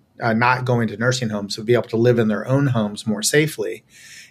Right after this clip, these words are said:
And so we've created a, a brand new set of solutions to help the elderly as they age.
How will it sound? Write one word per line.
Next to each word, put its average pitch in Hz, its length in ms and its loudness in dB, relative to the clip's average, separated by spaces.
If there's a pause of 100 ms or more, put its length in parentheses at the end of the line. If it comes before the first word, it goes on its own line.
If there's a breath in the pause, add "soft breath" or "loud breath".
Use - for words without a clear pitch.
And 139 120 4
so 165 80 6
we've 139 240 6
created 139 440 6
a, 117 240 2
a 123 60 -2
brand 123 300 4
new 123 100 0
set 117 180 0
of 107 120 0
solutions 113 720 0
to 113 160 0
help 123 400 0
the 110 140 0
elderly 107 640 0
as 110 220 -4
they 101 120 -6
age. 135 560 2